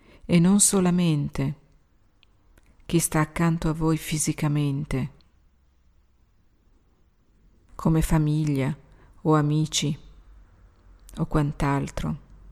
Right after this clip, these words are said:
Chi vi sta accanto non è semplicemente chi voi scegliete di frequentare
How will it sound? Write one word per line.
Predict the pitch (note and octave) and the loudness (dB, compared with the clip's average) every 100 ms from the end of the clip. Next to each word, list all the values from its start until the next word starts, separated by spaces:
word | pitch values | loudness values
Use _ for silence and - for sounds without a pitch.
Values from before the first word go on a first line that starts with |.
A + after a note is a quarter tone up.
| - - - - - - | -20 -20 -20 -20 -20 -20
Chi | - F#3+ | -8 -2
vi | G3+ | 0
sta | - F#3 | 0 0
accanto | E3+ - - F#3 G3 F#3 | -2 -2 0 0 0 0
non | F3+ F#3 | 2 4
è | G#3 | 4
semplicemente | G#3 F#3+ F3+ F3 F3 - E3+ E3 D3 D3+ - C#3+ D3 - _ _ - _ _ _ _ - | 4 2 0 0 -2 0 0 0 0 -2 -4 -6 -8 -14 _ _ -20 _ _ _ _ -20
chi | - E3 | -2 0
voi | E3+ F#3+ | 4 4
scegliete | F#3 F#3+ E3+ F3 E3+ E3 | 4 0 2 2 2 -2
di | D#3 | -2
frequentare | - F#3 F3+ F3+ F3 E3 C#3 C#3 D3+ D#3 | 0 0 0 0 0 -2 -2 -2 -4 -6